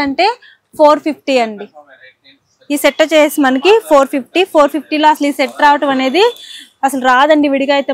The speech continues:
మనకి. కానీ ఇక్కడ మనకి ఫోర్ ఫిఫ్టీకే టాప్ ఇంకా ప్యాంట్ సెట్ అనేది వస్తుంది. ఈ క్లాత్ కూడా చూడండి, చాలా అంటే చాలా బాగుంది, ఎక్కడ పల్చగా అయితే అసలు లేనే లేదు. ఇవన్నీ branded కి సంబంధించినవండి. చూడండి, ఈ branded డ్రెస్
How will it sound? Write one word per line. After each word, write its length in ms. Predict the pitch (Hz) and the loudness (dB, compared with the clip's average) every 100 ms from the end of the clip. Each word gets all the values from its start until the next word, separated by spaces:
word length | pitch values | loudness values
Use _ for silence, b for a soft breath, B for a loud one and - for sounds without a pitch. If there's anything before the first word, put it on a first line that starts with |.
| 254 | -6
మనకి. 240 | 247 294 302 | -6 -8 -4
కానీ 200 | 269 262 277 | -2 -2 -2
ఇక్కడ 140 | 269 247 | -4 -4
మనకి 280 | 247 247 359 508 B B _ | -4 -2 -2 -2 B B _
ఫోర్ 200 | 285 285 285 | 0 0 0
ఫిఫ్టీకే 500 | 285 - 294 - 349 494 _ 320 | -8 -6 -6 -2 -2 -2 _ 2
టాప్ 400 | 247 269 - 381 523 _ _ - - | 2 2 0 -2 -2 _ _ -14 -8
ఇంకా 160 | 269 294 339 _ | -2 -2 -2 _
ప్యాంట్ 280 | 277 262 277 277 | -2 0 -2 -6
సెట్ 160 | 254 285 | -6 -2
అనేది 180 | 277 269 | -2 0
వస్తుంది. 320 | 254 269 285 415 B B - | -2 -4 -2 -2 B B -10
ఈ 40 | 269 | -4
క్లాత్ 420 | 285 277 311 381 359 | 0 2 2 0 -2
కూడా 120 | 381 359 | 0 -2
చూడండి, 340 | 339 285 277 311 - | -2 -2 -2 -4 -2
చాలా 400 | 262 269 320 349 330 | 0 2 2 2 0
అంటే 220 | 311 330 - | -2 -4 -2
చాలా 200 | 262 262 262 | 0 0 0
బాగుంది, 340 | 262 254 254 285 247 | 0 -2 -2 -2 -4
ఎక్కడ 200 | - 311 - | -2 -2 0
పల్చగా 440 | 269 269 302 349 320 | 0 2 0 0 -2
అయితే 140 | 302 285 | 0 -2
అసలు 240 | 269 254 247 247 | -4 -6 -2 -2
లేనే 240 | 262 277 262 | -2 -2 -2
లేదు. 180 | 254 370 427 B B B 285 | 0 -2 -6 B B B 0
ఇవన్నీ 360 | 269 285 359 262 | 2 2 -2 0
branded 460 | 262 254 302 349 330 339 | 0 0 0 -4 -4 -4
కి 60 | 339 | -2
సంబంధించినవండి. 840 | 262 262 262 254 240 240 240 262 453 - b b b - | -2 -2 -4 -4 -6 -8 -6 -2 -4 -6 b b b -4
చూడండి, 280 | 311 277 277 | -2 0 -2
ఈ 20 | 233 | -2
branded 400 | 254 254 311 269 262 | 0 0 0 -2 -4
డ్రెస్ 200 | 269 | -4